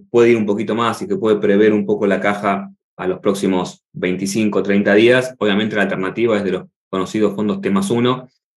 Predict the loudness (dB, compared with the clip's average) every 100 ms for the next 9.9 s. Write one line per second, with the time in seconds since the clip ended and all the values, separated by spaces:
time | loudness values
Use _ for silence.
0 | -4 -2 2 2 2 0 2 0 2 -2
1 | -2 -2 -2 -2 0 0 0 2 4 2
2 | -2 -6 _ _ _ -10 -4 0 2 4
3 | 2 0 0 -2 0 0 0 0 -4 -6
4 | -6 0 2 2 -2 -4 -2 0 2 2
5 | 2 0 2 -2 -4 -6 -4 -2 0 0
6 | 0 -2 -2 -4 -4 -4 -4 -4 -6 -8
7 | -8 -8 -8 -8 -6 -8 -4 0 0 -2
8 | -2 -2 -2 0 0 -2 -10 -12 -14 -10
9 | -8 -8 -8 -8 -4 -2 0 -2